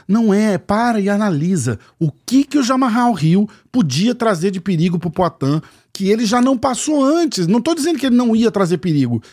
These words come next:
Eu tô dizendo, ele traz um perigo que todo mundo que vai lutar com o cara traz. Isso não quer dizer nada. Qualquer cara que entra pra lutar com ele no octógono traz um perigo.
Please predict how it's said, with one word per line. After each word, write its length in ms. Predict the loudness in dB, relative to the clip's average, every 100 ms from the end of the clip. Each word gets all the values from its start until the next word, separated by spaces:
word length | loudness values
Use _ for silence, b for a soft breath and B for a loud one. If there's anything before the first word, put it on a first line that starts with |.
| -6
Eu 80 | -2
tô 80 | 0
dizendo, 260 | 0 0 B B
ele 200 | -4 -2
traz 340 | -2 -2 0
um 100 | -2
perigo 600 | 0 0 2 2 2 -4 b b -12
que 100 | -2
todo 320 | 0 2 0
mundo 240 | -2 -2
que 80 | -2
vai 140 | 0
lutar 240 | -2 -4 -8
com 80 | -6
o 40 |
cara 240 | -2 -2
traz. 460 | -2 -2 -2 -2 -2
Isso 160 | -2 -2
não 60 |
quer 100 | -2
dizer 140 | -2 0
nada. 520 | 0 0 0 -2 -6 _ _ _ _
Qualquer 380 | -6 -4 -4 -6
cara 300 | -2 0 0
que 200 | -2 -2
entra 180 | 0 -4
pra 100 | -4
lutar 260 | -2 -4 -2
com 100 | 0
ele 100 | 0
no 120 | -2
octógono 500 | -2 -2 0 0 -4 B _
traz 260 | -4 -2 -2
um 120 | -4
perigo. 680 | -2 2 2 0 -2 -4